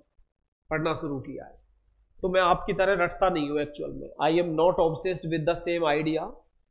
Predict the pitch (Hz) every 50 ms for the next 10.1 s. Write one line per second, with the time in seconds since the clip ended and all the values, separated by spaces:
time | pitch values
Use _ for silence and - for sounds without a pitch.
0 | _ _ - 143 151 156 165 160 156 160 143 123 110 - - _ _ _ _ _
1 | _ _ _ - _ _ _ _ _ _ _ _ - - 185 170 - 190 185 185
2 | - - _ _ _ _ _ _ _ - 156 160 170 165 170 - 170 170 165 170
3 | - 180 180 165 - 175 175 190 196 170 165 165 160 156 156 160 170 165 170 160
4 | 151 147 147 147 143 143 143 160 156 135 151 160 175 185 - - - 151 147 143
5 | 139 135 131 - - 139 - - - _ _ _ _ _ - - - - - 135
6 | 147 151 160 160 151 156 165 165 160 151 151 147 151 165 165 165 147 147 160 202
7 | 247 247 - _ _ _ _ _ _ _ _ _ _ _ _ _ _ _ _ -
8 | 151 147 156 156 160 156 160 165 143 135 139 139 151 165 190 180 - - _ 156
9 | 151 147 151 151 - - - 151 - 160 147 151 180 202 156 139 135 127 117 120
10 | -